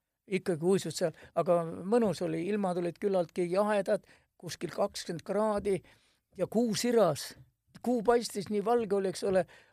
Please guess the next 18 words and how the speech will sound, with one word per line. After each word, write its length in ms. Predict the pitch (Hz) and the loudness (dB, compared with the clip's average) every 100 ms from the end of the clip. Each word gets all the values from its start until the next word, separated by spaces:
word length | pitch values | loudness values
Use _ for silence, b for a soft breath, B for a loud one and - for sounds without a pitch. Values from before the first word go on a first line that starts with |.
| - | -6
aga 160 | 165 170 | -2 0
no 120 | 180 175 - - - | -2 -4 -8 -14 -18
ma 160 | 170 196 | -6 -6
ei 60 | 175 | -2
tundnud 320 | 190 190 - | -2 -2 -2
külma, 380 | 240 214 180 160 | -4 -2 -4 -4
ei 60 | 170 | -6
mitte 260 | 175 - | -6 -4
midagi, 380 | 175 190 151 147 | -2 0 -2 -2
et 80 | 139 | -6
see 140 | - 175 | -4 -2
oli, 160 | 170 151 b b b | -2 -4 b b b
ja, 200 | 180 180 170 | 2 2 4
ja 140 | 175 | 0
siis 200 | 160 196 220 | 0 0 2
oligi, 320 | 233 208 170 | 2 2 -4
et 80 | - | -2
selline, 480 | 190 170 170 170 | -2 0 0 0